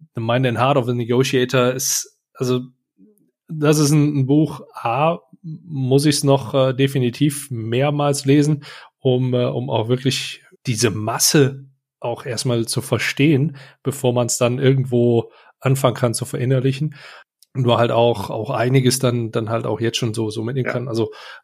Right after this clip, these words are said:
Speaker 1: absolute Leseempfehlung, wie du gerade schon sagtest.
Speaker 2: Ja.
Speaker 1: Wenn man irgendwas lesen muss, dann gehört das auf jeden Fall mit in den, in den Schrank
Speaker 2: Das ist
Speaker 1: rein.
Speaker 2: sicher nicht die
Speaker 1: Und
Speaker 2: Bibel, Andi. Das ist das Verhandlungslexikon.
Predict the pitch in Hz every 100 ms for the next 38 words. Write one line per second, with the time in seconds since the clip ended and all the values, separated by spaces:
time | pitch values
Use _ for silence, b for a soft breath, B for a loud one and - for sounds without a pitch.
0 | _ 135 135 - 135 139 135 123 131 131
1 | 120 127 120 123 123 117 117 117 123 113
2 | 117 120 - B B B B B _ _
3 | 131 123 131 131 135 123 117 117 - -
4 | 120 120 113 117 - 107 107 113 120 -
5 | 113 - 120 117 110 - 117 113 113 107
6 | - 117 117 - - 165 120 113 110 117
7 | 110 104 - 110 147 110 104 190 196 160
8 | 160 160 117 110 151 185 127 - - _
9 | - 104 104 131 b b _ 139 117 147
10 | - 123 - - 127 123 127 - 123 -
11 | - 98 -